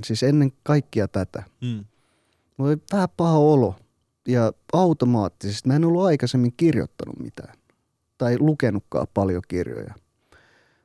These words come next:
Speaker 1: Mä automaattisesti rupesin kirjoittamaan. Ja mä olin, että ei helvetti, tämähän on tosi hölmö, hölmöä, miksi mä oon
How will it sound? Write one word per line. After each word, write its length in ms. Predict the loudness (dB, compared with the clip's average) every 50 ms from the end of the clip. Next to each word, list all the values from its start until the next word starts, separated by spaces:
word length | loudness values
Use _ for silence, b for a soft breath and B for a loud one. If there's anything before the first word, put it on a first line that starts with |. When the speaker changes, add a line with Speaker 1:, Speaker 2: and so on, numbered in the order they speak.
| b _ -8
Speaker 1:
Mä 60 | -6
automaattisesti 1080 | -2 0 0 0 2 4 4 6 6 4 2 0 -2 -4 -4 -2 -2 -2 -2 -2 -2 _ _ -4
rupesin 340 | -2 0 2 2 2 0 0
kirjoittamaan. 800 | 2 2 2 4 2 0 -2 -4 _ _ -10 -10 -10 -12 -16 -18 -20 _ _ _ _ _ _ _ _ _ _ -6
Ja 180 | -4 -4 -4 -6 _ _ _
mä 100 | 0 0
olin, 120 | 2 0
että 220 | 0 -2 -2 -2 0
ei 140 | 0 0
helvetti, 460 | 0 0 0 0 -2 -4 -8 _ -18 -6
tämähän 240 | -4 -2 0 2 0
on 140 | 0 -2 -4 -8 _
tosi 220 | -8 -4 -2 0
hölmö, 480 | 0 2 2 2 2 2 2 0 -2 -4 -8 -12 _ _ _ _ _ _ _
hölmöä, 500 | 0 2 2 4 4 4 2 0 0 -2 -4 -8 _ _ -6
miksi 320 | -4 -4 -4 -4 -4 -4 -2
mä 60 | 0
oon 320 | 0 0 0 -2 -2 -6